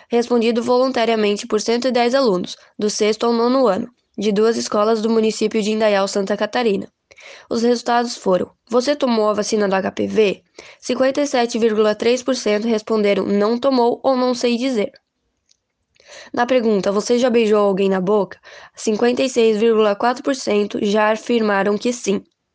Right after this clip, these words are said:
Este dado pode trazer preocupações, pois estudos mostram que o H P V afeta principalmente jovens com idade inferior a vinte e cinco anos,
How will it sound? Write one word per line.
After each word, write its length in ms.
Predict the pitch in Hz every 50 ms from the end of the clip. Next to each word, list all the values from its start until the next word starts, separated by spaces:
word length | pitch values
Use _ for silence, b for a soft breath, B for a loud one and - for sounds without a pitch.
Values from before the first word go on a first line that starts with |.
| _ b b b b b b b b b b b b b b b b b b b b -
Este 280 | - 262 277 277 - 285
dado 280 | 220 208 196 202 196 208
pode 320 | - 214 208 208 202 226
trazer 600 | - - 220 220 190 180 190 190 190 202 214 -
preocupações, 800 | - 247 254 262 262 285 277 285 294 285 - - 180 - - - - -
pois 200 | - 233 233 233
estudos 400 | 226 233 233 - 262 269 254 254
mostram 520 | 254 240 220 208 208 208 220 214 226 226 226
que 140 | 220 - 233
o 20 |
H 200 | 226 226 233 226
P 160 | 226 233 226
V 220 | 202 185 196 202 214
afeta 340 | 214 - 226 220 226 233
principalmente 760 | 233 240 262 277 277 - - 269 254 240 233 233 226 - 247 226
jovens 460 | 214 202 190 190 190 208 220 226 -
com 100 | - 233
idade 480 | 220 220 208 196 202 196 196 196 202
inferior 540 | 220 233 233 - 269 247 247 220 208 208 214
a 40 | 220
vinte 180 | 202 226 226 226
e 40 |
cinco 300 | - 247 240 226 - -
anos, 320 | 277 233 185 190 - -